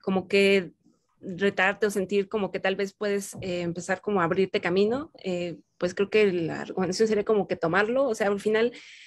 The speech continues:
siempre les digo a mis a-, a mis amigas, ¿no? Como que <laughs> siempre busco como hay que seguir el corazón, suena como muy, ¿cómo se dice? Como medio utópico a lo mejor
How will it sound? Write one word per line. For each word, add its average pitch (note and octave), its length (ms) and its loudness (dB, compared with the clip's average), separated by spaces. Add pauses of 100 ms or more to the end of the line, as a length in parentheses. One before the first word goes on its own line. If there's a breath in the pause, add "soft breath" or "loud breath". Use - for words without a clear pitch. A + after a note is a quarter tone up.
(140 loud breath)
siempre B3 480 8
les G#3 120 4
digo A3 140 2
a A#3 40 2
mis A#3 140 0
a-, F#3+ 160 -2
a G#3 60 -2
mis G3 140 -2
amigas, A3 280 -2
¿no? A#3+ 120 -8
Como G3 200 -8
que G3+ 180 0
<laughs> C4 360 2
siempre B3 680 4 (180)
busco G#3 380 -4
como F#3+ 240 -2
hay G#3 100 0
que B3 100 -10
seguir G#3 280 -4
el A3 120 -6
corazón, G#3+ 320 -2
suena C4 220 -2
como A3+ 180 0
muy, A3 280 2 (760 loud breath)
¿cómo D4+ 140 -2
se C#4+ 120 -4
dice? G3+ 240 -6
Como E3+ 420 -6 (360)
medio G3 260 8
utópico B3+ 440 4
a D4 80 4
lo A3 100 2
mejor A3+ 420 -4